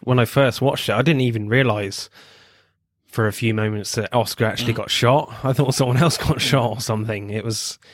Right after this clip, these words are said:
Speaker 1: it was all just
Speaker 2: Yeah.
Speaker 1: really crazy, that, the whole, that, you know, that whole scene. Because when he gets shot, Michael B. Jordan does this, like, gasp, and it was just like, I've never really seen that kind of expression on a character's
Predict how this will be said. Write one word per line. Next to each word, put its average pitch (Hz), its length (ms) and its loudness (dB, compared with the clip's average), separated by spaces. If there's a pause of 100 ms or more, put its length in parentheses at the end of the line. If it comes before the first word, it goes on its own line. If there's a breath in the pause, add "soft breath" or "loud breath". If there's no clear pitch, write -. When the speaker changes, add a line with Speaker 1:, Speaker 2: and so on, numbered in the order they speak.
(300 loud breath)
Speaker 1:
it 113 80 0
was 113 120 0
all 151 140 4
just 120 300 0 (180)
Speaker 2:
Yeah. 123 140 -2
Speaker 1:
really 117 260 4
crazy, 104 640 0
that, 104 260 -8 (120)
the 110 120 -8
whole, 107 240 -2
that, 104 200 -4 (600)
you - 80 -6
know, 104 160 -8
that 101 200 -10
whole 107 240 -6
scene. 104 500 -4 (180)
Because 131 300 2
when 147 100 4
he 143 60 2
gets 127 180 2
shot, 156 260 2
Michael 131 320 0
B. 117 300 -2
Jordan 117 320 0
does 110 200 -2
this, - 240 -6
like, 107 260 -4
gasp, 127 640 0 (160)
and 120 120 -2
it 107 40 -2
was 110 100 -2
just - 240 -4
like, - 560 -4 (240 loud breath)
I've 117 100 0
never 131 200 4
really 131 160 4
seen 131 360 2
that 120 120 2
kind 123 180 0
of 117 80 0
expression 120 600 0
on 113 120 0
a 110 60 -4
character's - 720 -4